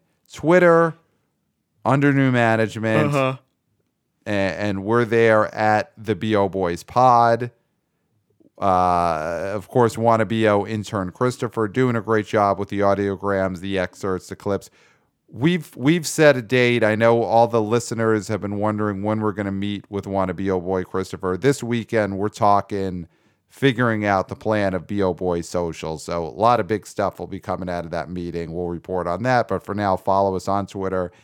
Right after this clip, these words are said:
Speaker 1: at the B O Boys Pod. Email us, of course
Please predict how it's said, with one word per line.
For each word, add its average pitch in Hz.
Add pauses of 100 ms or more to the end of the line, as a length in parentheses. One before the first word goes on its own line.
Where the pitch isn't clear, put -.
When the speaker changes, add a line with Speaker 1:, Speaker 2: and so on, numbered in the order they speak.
(440)
Speaker 1:
at 117
the 104
B 101
O 92
Boys 85
Pod. 113 (480)
Email 123
us, -
of 87
course 139